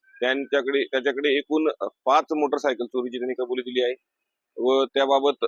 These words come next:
अ, पंचवटी, अ, पोलीस ठाण्यात देखील गुन्हे दाखल असल्याची माहिती मिळाली आहे. पुढील त्याला पुढील दोन दिवसाची पोलीस कोठडी मिळाली असून पुढील तपास पोलीस हवालदार टेमगर करत आहेत.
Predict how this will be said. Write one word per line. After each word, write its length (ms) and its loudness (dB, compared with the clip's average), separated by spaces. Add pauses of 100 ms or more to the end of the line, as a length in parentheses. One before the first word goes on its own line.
अ, 380 4 (260)
पंचवटी, 600 0 (220)
अ, 280 0 (300)
पोलीस 280 -6
ठाण्यात 280 0
देखील 200 -2
गुन्हे 360 0
दाखल 380 0
असल्याची 320 -2
माहिती 240 -2
मिळाली 240 0
आहे. 100 -4 (460)
पुढील 280 -2 (100)
त्याला 200 4
पुढील 240 -6
दोन 180 2
दिवसाची 260 -2
पोलीस 220 -10
कोठडी 260 -2
मिळाली 280 0
असून 240 -2 (400)
पुढील 260 0
तपास 380 0
पोलीस 240 -2
हवालदार 240 2
टेमगर 320 -2
करत 220 0
आहेत. 120 -8